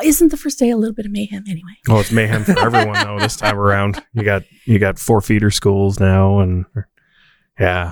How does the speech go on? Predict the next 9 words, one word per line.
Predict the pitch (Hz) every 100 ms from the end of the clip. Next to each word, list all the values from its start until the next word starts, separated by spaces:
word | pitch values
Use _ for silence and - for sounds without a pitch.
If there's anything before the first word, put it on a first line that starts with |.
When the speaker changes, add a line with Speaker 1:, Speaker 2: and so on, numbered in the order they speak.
| -
Speaker 2:
all | 95 101
in | 98
one, | 98 101
one | 92
shot, | 95 - 95 101
Speaker 1:
Yeah. |
Speaker 2:
new | 101 104
place, | - 98 101 - - - _ _
Speaker 1:
Yeah. | 196 185